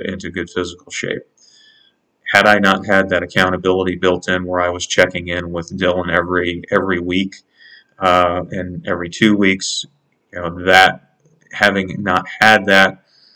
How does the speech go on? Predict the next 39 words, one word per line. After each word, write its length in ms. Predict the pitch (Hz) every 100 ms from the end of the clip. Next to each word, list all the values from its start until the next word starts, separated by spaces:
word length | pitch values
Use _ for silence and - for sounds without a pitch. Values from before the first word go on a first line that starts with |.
| _ _ _ _
I 120 | 110
don't 180 | 98 98
think 260 | 101 98 92
I 100 | 90
would 180 | 92 90
have 100 | 92
been 140 | 87
able 220 | 87 90
to 120 | -
complete 440 | - 82 - 82 -
that 200 | - -
journey. 400 | 90 85 - - _ _ _ _ _ _ _ _ _ _ - 107
Having, 380 | 98 98 95
uh, 200 | 92 90 87
you 100 | 95
know, 160 | 90
I 260 | 92 92 98
am 160 | 104 104
part 220 | 104 101
of 80 | 95
a 60 |
men's 300 | 95 101 101
group 240 | 104 101 95
online, 640 | 95 92 95 98 98 98 _ _ _ _ -
uh, 240 | 90 87 -
and 140 | 92
having 280 | 98 98 95
that 140 | 92 95
accountability 720 | 107 90 87 92 92 92 87
has 140 | 87 -
been 260 | 90 87
very, 300 | 90 92 92
very 240 | 92 90 87
vital, 420 | 87 87 87 85
very, 240 | 87 87
very 240 | 85 85 82
helpful 420 | 87 - 92 87
for 300 | _ 90 85
me 240 | 87 80